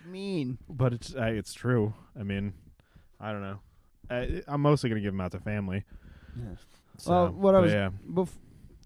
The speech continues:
Speaker 2: I'm sure I'll give you some crap. So much stuff.
Speaker 1: Don't be, <laughs> just don't.
Speaker 2: No, do you know how many things I just, I made vases and fucking bowls and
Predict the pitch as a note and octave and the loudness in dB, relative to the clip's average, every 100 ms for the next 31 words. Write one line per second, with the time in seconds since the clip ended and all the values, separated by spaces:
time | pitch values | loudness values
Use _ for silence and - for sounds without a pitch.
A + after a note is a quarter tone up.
0 | - C3 B2 A2+ G#2 G2+ F#2+ G2+ - F2 | -2 -2 2 4 6 4 0 -2 -2 -12
1 | - F2+ F2+ - - - - - - - | -10 -8 -8 -8 -14 -18 -20 -16 -14 -14
2 | - - - - - - G2+ F#2+ - - | -18 -20 -20 -18 -10 -4 -4 -4 -6 -6
3 | F#2+ G#3 A#3 F3 D3 D#3 D#3 D#3+ G#3 - | 0 4 6 4 0 -2 0 0 -4 -8
4 | - D#3+ - C#3 C3+ B2+ A#2+ B2+ C3+ C#3 | -8 -6 2 8 10 10 6 4 2 0
5 | B2+ A#2+ A#2 A2+ G#2+ A2 - A2+ - G#2 | 0 -2 -4 -4 -6 -8 -10 -18 -10 -4
6 | G#2+ F#2 F#2 G#2+ A2+ G#2+ G#2 F2+ F2 F2+ | -4 -6 -4 -2 -2 -4 -8 -8 -10 -10
7 | - F2+ F2+ E2+ G#2+ G#2+ G#2 G#2 G2+ F#2+ | -10 -10 -8 -6 -2 0 0 -2 -6 -10
8 | F2 F2 | -14 -16